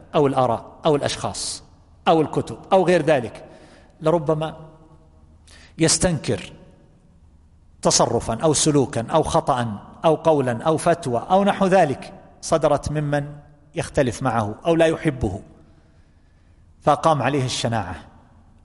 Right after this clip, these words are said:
وجرده من كل فضيلة، ثم بعد ذلك يقع تصرف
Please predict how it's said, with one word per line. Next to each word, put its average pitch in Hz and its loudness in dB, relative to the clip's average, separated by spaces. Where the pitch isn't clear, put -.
وجرده 156 2
من 156 0
كل 180 0
فضيلة، 123 -6
ثم 143 0
بعد 127 0
ذلك 127 0
يقع 139 0
تصرف 185 0